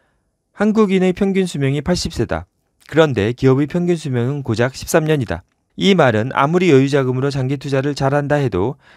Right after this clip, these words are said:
애초에 투자할 기업을 잘못 고르면 안 된다는 이야기다. 그렇다면 어떻게 해야 오래 살아남아 큰 수익을 안겨줄 투자 대상을 찾아낼 수 있을까?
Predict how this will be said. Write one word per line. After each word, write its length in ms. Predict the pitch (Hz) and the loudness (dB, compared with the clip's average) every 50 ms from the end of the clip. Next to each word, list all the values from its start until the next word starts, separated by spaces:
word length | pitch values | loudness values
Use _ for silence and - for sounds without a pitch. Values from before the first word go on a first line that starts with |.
| _ _ - | _ _ -2
애초에 540 | 139 156 139 - - 131 107 101 123 151 - _ _ _ _ _ | -2 -2 0 2 2 4 4 2 0 -2 -6 _ _ _ _ _
투자할 320 | - - 165 185 185 185 180 | -12 -2 2 4 4 4 4
기업을 360 | 180 - 165 147 135 151 165 | 2 2 0 2 2 0 -2
잘못 320 | - 156 131 127 139 139 | -2 -2 0 0 -2 -2
고르면 300 | 135 - 127 131 127 143 | -2 0 0 0 0 -2
안 100 | 127 110 107 | -2 -2 -2
된다는 420 | 120 113 113 113 113 135 147 147 - | -2 -2 -2 -2 -2 -2 -4 -6 -4
이야기다. 580 | - 117 120 117 117 117 107 - 80 82 - _ _ _ _ _ _ _ _ _ _ | 0 2 2 2 2 0 -4 -8 -8 -10 -12 _ _ _ _ _ _ _ _ _ _
그렇다면 560 | - 170 190 185 - 175 139 120 107 110 127 | 4 4 4 4 4 4 4 4 2 2 2
어떻게 480 | - 147 139 - 190 180 - 190 180 151 | 0 0 2 0 -2 0 2 2 4 4
해야 280 | 123 104 98 117 131 - | 4 4 4 2 2 0
오래 260 | - - 151 165 180 | 0 2 4 4 4
살아남아 680 | - - 185 180 185 180 165 151 123 107 95 90 113 143 135 - | 4 2 0 0 2 2 0 0 0 0 0 -2 -2 -4 -6 -8
큰 300 | - 214 208 208 202 196 | -6 -4 -2 -2 -2 -4
수익을 380 | - - 208 202 180 175 170 | -2 -2 0 0 2 2 2
안겨줄 560 | 156 131 127 123 120 117 101 98 92 117 143 - _ _ _ _ _ | 2 2 2 0 0 0 0 0 -2 -2 -4 -6 _ _ _ _ _
투자 240 | - - 165 185 175 | -6 0 2 2 2
대상을 360 | 143 139 123 - 123 123 147 | 2 2 0 0 -2 -2 -4
찾아낼 380 | 147 - 170 160 170 160 139 120 | -4 -4 -2 -2 0 0 0 -2
수 140 | 107 - 151 | -2 -2 -4
있을까? 400 | 127 - - - - 92 85 | -4 -4 -6 -8 -8 -10 -12